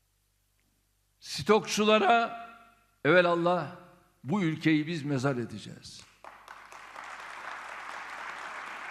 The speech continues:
Stokçuluk bizim dinimizde haramdır. Bunu yapamazsınız. Yapanlar varsa bunun bedelini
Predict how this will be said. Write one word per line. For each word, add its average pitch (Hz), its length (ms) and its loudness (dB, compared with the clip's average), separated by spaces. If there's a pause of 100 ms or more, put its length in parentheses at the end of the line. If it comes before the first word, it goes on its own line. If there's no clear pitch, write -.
(760)
Stokçuluk 226 760 4 (800)
bizim 160 320 0
dinimizde 185 840 4 (640)
haramdır. 127 460 2 (1300)
Bunu 127 120 2
yapamazsınız. 143 840 -2 (960)
Yapanlar 214 500 6
varsa 233 640 4 (580)
bunun 147 320 2
bedelini 175 880 2